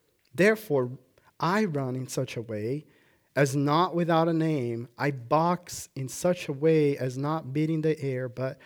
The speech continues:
I buffet my body. I discipline my body to make it my slave so that after I have preached to others,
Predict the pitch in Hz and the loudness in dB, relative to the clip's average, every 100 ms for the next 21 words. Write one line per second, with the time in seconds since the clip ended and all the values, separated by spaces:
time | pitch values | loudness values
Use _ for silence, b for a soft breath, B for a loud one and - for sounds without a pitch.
0 | B B 127 131 143 156 160 B B 131 | B B -4 -2 0 -2 -4 B B -2
1 | 139 - 147 143 131 123 127 143 127 110 | -2 0 -2 -2 -4 -4 -2 -2 -4 -4
2 | 123 123 120 120 117 _ _ _ _ _ | 0 0 -2 -8 -12 _ _ _ _ _
3 | _ _ _ _ _ _ _ _ _ _ | _ _ _ _ _ _ _ _ _ _
4 | _ _ _ _ _ _ - 120 143 147 | _ _ _ _ _ _ -10 -6 -4 -4
5 | 147 - 139 143 135 123 117 120 117 139 | -4 -4 -2 -2 -2 -2 -2 -2 -6 -10
6 | _ - 127 123 139 143 127 123 127 160 | _ -10 -6 2 2 0 -6 -4 -2 -2
7 | 160 135 123 120 - - - 190 190 156 | -4 -4 -2 -4 -8 -6 2 2 4 4
8 | 123 - 139 170 - 202 180 151 165 139 | 4 2 0 0 0 -2 0 0 0 -2
9 | 131 - 233 - - 143 123 117 123 156 | -4 -4 -4 -4 -4 -2 0 0 0 -2
10 | - | -6